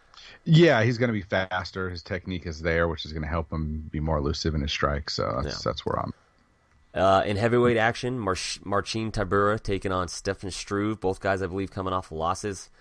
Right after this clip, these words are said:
Speaker 2: And, uh,
Speaker 1: Yes.
Speaker 2: I think Marcin's coming on multiple. I don't know. Was his last fight Derek Lewis? It might have been Derek Lewis.
Speaker 1: I
Speaker 2: Where
Speaker 1: think
Speaker 2: he
Speaker 1: it
Speaker 2: was,
Speaker 1: was.
Speaker 2: where,
Speaker 1: I don't
Speaker 2: where he
Speaker 1: have
Speaker 2: was
Speaker 1: his
Speaker 2: winning the fight before he got caught in the third. Um,
Speaker 1: Yeah, he got clipped by Derek Lewis. That was, I believe, his last fight, yeah.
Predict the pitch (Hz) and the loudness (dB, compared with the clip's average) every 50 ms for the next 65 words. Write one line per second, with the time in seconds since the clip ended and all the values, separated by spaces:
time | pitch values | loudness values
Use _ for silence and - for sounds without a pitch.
0 | - _ _ _ _ - - 85 90 87 85 85 87 78 82 85 82 82 82 82 | -20 _ _ _ _ -12 -8 -6 -6 -4 -4 -6 -4 -2 0 2 2 4 2 2
1 | 82 92 95 - - - - - - - _ _ _ _ _ _ _ _ _ _ | 2 0 -2 -2 -4 -10 -12 -12 -14 -20 _ _ _ _ _ _ _ _ _ _
2 | _ _ _ _ - - - 101 92 78 85 90 87 - - - 95 95 87 - | _ _ _ _ -14 -8 -6 -6 -6 -4 -4 -6 -6 -6 -8 -8 -8 -8 -8 -10
3 | - 92 87 85 85 82 82 82 82 98 110 117 - 117 - 127 123 127 123 - | -10 -8 -6 -6 -8 -8 -8 -10 -10 -10 -12 -10 -12 -10 -8 -6 -6 -6 -6 -6
4 | 80 90 90 87 78 78 82 92 107 113 139 147 151 - - 147 147 123 143 147 | -4 -4 -4 -6 -6 -8 -8 -8 -8 -6 -6 -6 -6 -4 -4 -4 -2 -2 -2 -2
5 | 151 143 - 151 147 151 151 151 151 - - - _ _ - - 90 90 92 95 | -2 -2 -4 -4 -4 -4 -4 -6 -8 -14 -18 -20 _ _ -14 -12 -10 -6 -4 -4
6 | 92 87 76 82 76 - 65 62 62 - - 60 50 50 - - - - _ _ | -4 -4 -6 -6 -8 -6 -6 -6 -6 -6 -8 -8 -8 -8 -10 -14 -16 -18 _ _
7 | _ _ _ _ _ _ - - 80 90 90 104 98 95 92 85 85 90 101 98 | _ _ _ _ _ _ -8 -4 -2 0 2 2 4 4 6 6 8 8 8 8
8 | 98 101 87 82 80 78 92 90 87 90 85 80 78 80 95 98 98 98 95 95 | 6 6 4 4 4 2 2 0 -2 -2 -2 -2 -2 -2 -2 -2 -2 -2 -2 -4
9 | 92 - - 101 98 85 - 92 - 98 95 95 92 87 92 - 101 95 58 67 | -4 -2 -2 -2 -2 -2 -6 -8 -6 -6 -4 -2 -2 -4 -4 -2 -4 -4 -4 -4
10 | 90 - 98 98 101 101 - _ _ _ _ _ _ _ _ _ - - - 104 | -8 -4 -4 -4 -4 -4 -6 _ _ _ _ _ _ _ _ _ -10 -4 -2 0
11 | 101 101 98 92 80 - _ _ _ _ _ _ _ - - 135 131 127 120 113 | 0 0 -2 -4 -6 -12 _ _ _ _ _ _ _ 0 4 4 6 6 6 4
12 | 107 104 113 110 107 98 87 - - - 104 104 92 87 - 95 92 85 95 92 | 4 4 4 2 2 0 -2 -4 -6 -6 -6 -6 -6 -6 -6 -6 -4 -4 -2 -4
13 | 90 87 92 90 87 87 87 113 107 110 104 101 104 92 92 - 98 101 101 90 | -4 -4 -4 -4 -4 0 2 4 4 4 2 0 -2 -4 -4 -6 -6 -4 -4 -4
14 | 92 85 90 90 87 87 - - 95 92 85 73 90 92 92 90 90 90 | -2 0 2 2 2 0 0 2 2 2 4 2 2 2 2 2 0 -2